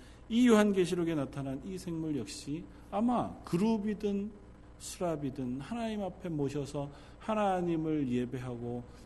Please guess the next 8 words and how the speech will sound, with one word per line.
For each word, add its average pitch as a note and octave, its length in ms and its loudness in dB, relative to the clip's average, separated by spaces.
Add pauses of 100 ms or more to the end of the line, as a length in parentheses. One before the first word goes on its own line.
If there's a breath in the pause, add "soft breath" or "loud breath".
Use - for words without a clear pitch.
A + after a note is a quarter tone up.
(100)
찬양하는 G3 920 -2 (420 loud breath)
그 B3+ 220 6
천사들일 B3 840 -4
겁니다. F2+ 240 -14 (600 loud breath)
어떻게 C4 280 4
보면 B3 240 4
천사들 C#4+ 540 2
가운데 B3 300 0